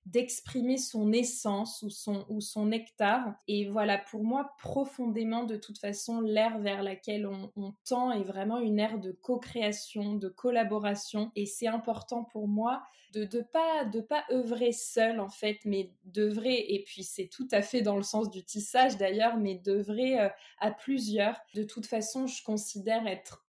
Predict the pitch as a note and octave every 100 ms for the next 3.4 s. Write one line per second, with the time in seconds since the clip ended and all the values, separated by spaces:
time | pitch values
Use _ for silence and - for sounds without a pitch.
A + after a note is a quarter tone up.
0 | _ - - B3+ - B3+ A#3+ A3 A3 A#3
1 | A#3 G#3 G3+ G#3 A3 - G3+ F3+ F#3 F#3+
2 | G3 A3 A#3 A#3+ A3 F3+ F#3+ G3+ G#3 G3+
3 | G#3 A#3+ B3+